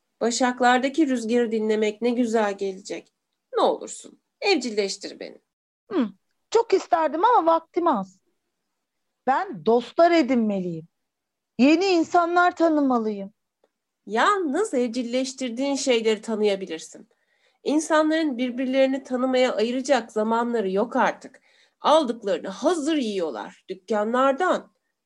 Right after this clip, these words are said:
Speaker 1: Ama dost satan dükkanlar olmadığı için dostsuz kalıyorlar. Dost istiyorsan beni evcilleştir.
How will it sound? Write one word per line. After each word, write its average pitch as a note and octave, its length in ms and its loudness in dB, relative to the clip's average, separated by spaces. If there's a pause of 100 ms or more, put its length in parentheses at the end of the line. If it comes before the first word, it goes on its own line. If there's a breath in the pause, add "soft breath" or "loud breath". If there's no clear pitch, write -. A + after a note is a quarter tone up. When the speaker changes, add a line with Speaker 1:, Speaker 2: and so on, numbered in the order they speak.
(200)
Speaker 1:
Ama E3+ 320 -6
dost F#3+ 300 -2
satan D4 400 2
dükkanlar F3 520 -8
olmadığı G#3+ 480 0
için F4 340 -8
dostsuz D4 440 -2
kalıyorlar. - 640 -16 (640)
Dost - 300 -4
istiyorsan A3 800 2 (360)
beni C4+ 220 4
evcilleştir. G#3+ 960 -4